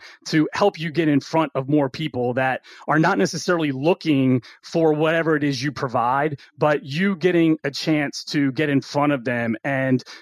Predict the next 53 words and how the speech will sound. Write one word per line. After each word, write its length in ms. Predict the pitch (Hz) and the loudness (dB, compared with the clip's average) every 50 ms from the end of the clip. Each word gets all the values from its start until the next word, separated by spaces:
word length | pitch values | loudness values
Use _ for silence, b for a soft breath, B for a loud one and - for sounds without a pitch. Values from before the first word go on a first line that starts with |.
| B B - | B B -12
strategically 800 | - - 180 160 - - - 214 202 160 190 - - 175 170 160 | -6 -4 -4 -4 -4 -2 -2 -2 2 2 0 0 2 2 2 2
and 80 | 147 | 2
effectively 640 | 127 - - - 151 - - 170 147 131 143 139 127 | 0 -2 -2 -2 -2 -2 -2 -4 -2 -2 -2 -4 -2
communicating 600 | - 147 147 147 143 139 - 139 139 135 127 123 | 0 2 4 4 4 4 2 0 0 0 0 0
how 200 | 131 139 135 139 | 0 0 -2 -2
you're 200 | 139 123 120 117 | -2 -2 -6 -4
different 600 | 110 - 160 - - - 127 110 110 - - B B B B B B - | 0 -2 -2 0 0 -4 -4 -4 -4 -6 -8 B B B B B B -2
will 320 | 135 156 156 151 147 143 | 0 2 2 4 2 0
give 260 | 135 123 170 170 151 156 | 0 0 0 -2 0 0
you 400 | 160 160 151 147 147 143 139 - - _ | 0 2 2 4 2 2 0 -4 -8 _
a 140 | - 139 139 131 | -4 -4 -4 -2
great 260 | 117 170 165 160 156 | -2 -2 0 0 0
opportunity, 720 | 147 143 - 147 120 - 156 147 143 135 127 127 123 120 123 | -2 -2 -2 -4 -4 0 0 2 2 2 0 -2 -4 -2 2
in 100 | 127 139 | 2 2
my 180 | 156 180 180 | 4 2 2
experience 560 | 160 143 - - - 151 143 135 131 113 - | 0 -2 -6 -4 -2 0 0 0 0 0 0
and 80 | 131 135 | 0 0
the 20 | |
experience 340 | 127 - - 156 147 135 - | 0 0 0 0 0 0 -2
of 60 | 127 | -2
a 40 | 135 | -2
lot 100 | 143 139 | -2 -2
of 80 | 131 - | -2 -2
people 200 | 147 123 127 123 | -4 -6 -4 -4
that 120 | 127 120 | -4 -4
I 100 | 120 123 | 0 0
know, 240 | 131 143 147 139 127 | 0 2 2 0 -2
to 200 | 127 - 143 131 - | -2 -4 -6 -4 -2
end 180 | 139 156 151 | 0 0 0
up 140 | 151 143 - | 0 0 -2
with 180 | 143 139 127 - | -4 -6 -6 -4
a 100 | 123 131 | -6 -4
lot 260 | 139 147 139 135 - | -2 0 -2 -2 -2
more 420 | 127 143 143 143 143 135 131 123 B B B B B B - | 0 0 2 2 2 2 2 0 B B B B B B -2
ideal 320 | 143 151 147 143 147 135 123 | -2 -2 0 0 -2 -2 -2
clients 640 | - - 139 139 139 131 123 120 110 104 - - | -2 -2 -2 -2 0 -2 -4 -4 -6 -8 -6 -2
than 160 | - 143 135 | 0 0 2
if 100 | 131 123 | 0 0
you 140 | 139 151 160 | -2 -4 0
were 120 | 147 151 | 0 0
just 180 | 131 120 143 127 - | 0 0 -4 -4 -4
waiting 380 | 123 143 143 151 143 143 143 | -4 -4 -4 -2 0 0 2
around 520 | 135 127 123 131 135 135 131 127 120 110 - | 2 2 0 0 0 0 0 -2 -2 -4 -6
for 480 | - 139 135 131 131 131 127 123 117 B B B B B - | -6 -4 0 0 2 2 2 0 -2 B B B B B -6
clients 480 | - 165 151 143 135 135 131 - - - | -2 0 0 2 0 0 -2 -4 -6 -6
to 140 | - 131 | -6 -6
say, 280 | - - 139 131 131 131 | -4 -2 -2 -2 -2 -2
"Hey, 260 | - 160 151 135 120 - | -2 -2 -2 -4 -4 -6
here's 240 | - 156 156 131 131 | -2 0 0 0 0
a 40 | 135 | -2
referral 480 | 123 113 - - 135 123 120 117 113 | -4 -4 -4 -2 0 0 0 0 -2
for 180 | - - 113 101 | -4 -6 -10 -10
you." 160 | 95 90 - | -8 -10 -10